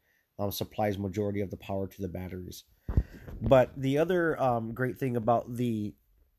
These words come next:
uh, you know, lead acid, sorry, the, um, lithium ion batteries that I have from Tesla is there's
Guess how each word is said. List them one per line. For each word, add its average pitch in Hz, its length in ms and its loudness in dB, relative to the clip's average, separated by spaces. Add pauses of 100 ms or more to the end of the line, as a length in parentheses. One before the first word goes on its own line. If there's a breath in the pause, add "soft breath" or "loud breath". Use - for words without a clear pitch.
(180)
uh, 104 440 -2 (540)
you 175 120 2
know, 104 380 0
lead 143 220 4
acid, - 320 0
sorry, 113 280 -2
the, 113 240 -4
um, 104 420 -4 (1500)
lithium 135 400 0
ion 117 280 2
batteries 110 520 -2
that 107 160 -2
I 104 80 -2
have 104 180 -2
from 98 140 -12
Tesla 113 460 -4 (540 loud breath)
is 127 180 0
there's 127 240 2